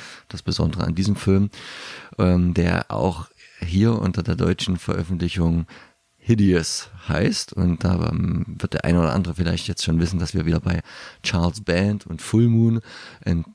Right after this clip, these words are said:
Wicked Vision Media sind. Und, äh, damit jetzt fast schon, ich glaube, d-,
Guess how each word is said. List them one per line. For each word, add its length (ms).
Wicked 360
Vision 220
Media 400
sind. 400
Und, 640
äh, 220
damit 360
jetzt 200
fast 340
schon, 440
ich 140
glaube, 520
d-, 80